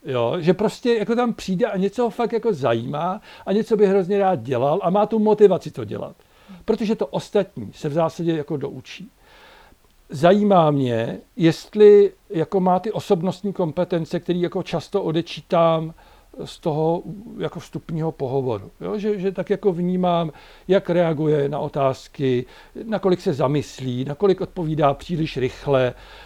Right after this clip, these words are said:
jestli je jako věcně přesný. Protože se zabývám, eh, protože se zabývám často, nebo přijímám lidi, kteří nějakým způsobem píší, eh, něco,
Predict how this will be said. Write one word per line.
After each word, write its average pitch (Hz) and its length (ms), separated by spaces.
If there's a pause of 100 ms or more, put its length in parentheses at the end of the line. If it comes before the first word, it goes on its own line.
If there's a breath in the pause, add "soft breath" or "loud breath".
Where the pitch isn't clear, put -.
jestli 196 520
je 185 140
jako 170 180
věcně 160 340
přesný. 120 680 (720 loud breath)
Protože 202 360
se 196 120
zabývám, 165 720 (640)
eh, 135 40 (140)
protože 135 420
se 180 140
zabývám 143 720 (160)
často, 123 1000 (120)
nebo 117 180
přijímám 170 380
lidi, 151 180
kteří 143 280
nějakým 143 280
způsobem 165 320
píší, 139 640 (720 loud breath)
eh, 131 280
něco, 131 640